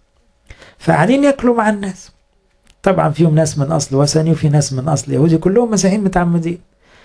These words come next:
فجه بطرس داخل، آه، جه، جم ناس ضيوف لبطرس، قرايبه من اليهود زيه، جايين داخلين عليه. بلديات.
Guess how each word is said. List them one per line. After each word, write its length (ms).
فجه 260
بطرس 460
داخل، 320
آه، 300
جه، 260
جم 260
ناس 440
ضيوف 340
لبطرس، 680
قرايبه 400
من 140
اليهود 420
زيه، 340
جايين 280
داخلين 380
عليه. 260
بلديات. 600